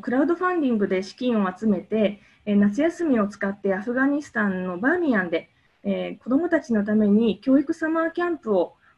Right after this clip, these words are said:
お、実施しました。で、そこでですね、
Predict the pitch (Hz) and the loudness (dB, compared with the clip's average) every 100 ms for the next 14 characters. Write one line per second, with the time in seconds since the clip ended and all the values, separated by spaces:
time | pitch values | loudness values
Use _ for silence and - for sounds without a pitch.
0 | - 175 170 160 - - 202 208 202 226 | -12 -8 -6 -6 -12 -12 -6 -6 -6 -4
1 | 226 247 262 185 - _ _ _ _ 226 | -2 -2 0 -2 -4 _ _ _ _ -10
2 | 214 330 392 392 - 226 214 214 | -4 4 4 4 2 2 2 -2